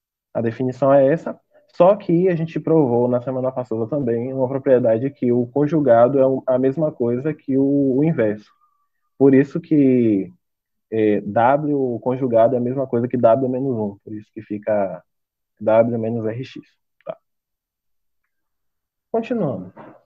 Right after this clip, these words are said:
Convolução. Então, é, seja G um grupo finito abeliano e seja F, F G de, de G pra C, a convolução de F G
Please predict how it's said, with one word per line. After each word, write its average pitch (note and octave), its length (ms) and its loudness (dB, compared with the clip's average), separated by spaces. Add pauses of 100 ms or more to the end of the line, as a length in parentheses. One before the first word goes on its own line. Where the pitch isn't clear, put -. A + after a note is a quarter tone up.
(440)
Convolução. F3+ 880 0 (2250)
Então, A2 380 -2 (420)
é, B2 300 0
seja D#3 260 -2
G D3 80 -2
um C3+ 80 -2
grupo A#2 220 -4
finito B2+ 340 -2
abeliano C#3 760 0 (300)
e C3 100 -6
seja B2+ 380 2
F, B2 500 0 (120)
F C3 260 0
G B2 340 -2
de, B2 380 -8
de G#2+ 380 -4
G G#2 100 -4
pra A#2 160 -4
C, D#3+ 320 -8 (1200)
a C3+ 80 -2
convolução F3 880 0 (440)
de B2+ 160 -2
F B2+ 340 0
G A#2+ 260 -4